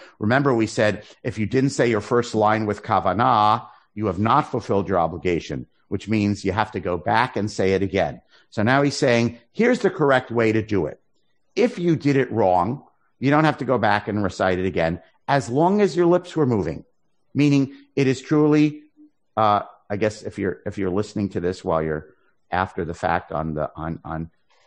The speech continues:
on, uh, our channel, while you're walking around the track or exercising, then you won't have the visual,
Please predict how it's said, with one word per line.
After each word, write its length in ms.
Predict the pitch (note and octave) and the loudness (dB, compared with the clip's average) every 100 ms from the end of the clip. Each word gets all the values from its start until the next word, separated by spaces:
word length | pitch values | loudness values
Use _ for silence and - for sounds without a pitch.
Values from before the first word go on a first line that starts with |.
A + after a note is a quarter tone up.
| - | -12
on, 300 | D#2+ E2+ D#2 | -8 -4 -4
uh, 300 | D2+ D2+ E2 | -4 -6 -8
our 140 | - F2+ | -4 -4
channel, 520 | - - G2+ F#2 F#2 | -2 -2 0 0 -2
while 220 | F2+ F#2 | 0 0
you're 160 | F#2 F2+ | 0 -2
walking 420 | E2+ F2 F2+ F#2 | -2 -2 -2 -4
around 260 | F2 F2 E2+ | -2 -2 -2
the 60 | |
track 380 | E2+ - E2+ F2 | -6 -2 -2 0
or 100 | E2 | -2
exercising, 720 | E2 - - - D2+ E2 D#2 | -4 -6 -8 -6 -4 -6 -8
then 180 | D#2+ E2+ | -6 -6
you 120 | E2+ | -4
won't 200 | F#2 F#2+ | -4 -4
have 140 | G2 D#2+ | -6 -6
the 80 | |
visual, 480 | E2 F#2+ - D#2+ F2+ | -4 -4 -2 -4 -4